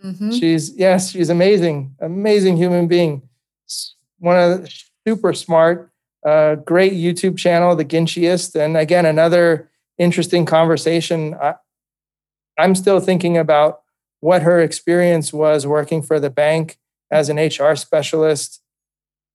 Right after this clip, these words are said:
Speaker 2: um, and how we can help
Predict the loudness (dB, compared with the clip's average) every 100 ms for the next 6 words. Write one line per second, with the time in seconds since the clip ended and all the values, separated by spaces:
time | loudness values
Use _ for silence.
0 | _ -4 -2 -2 -8 -18 _ _ _ _
1 | _ _ _ _ _ -4 -2 -4 0 2
2 | 2 2 -2 0 -4 0 2 2 0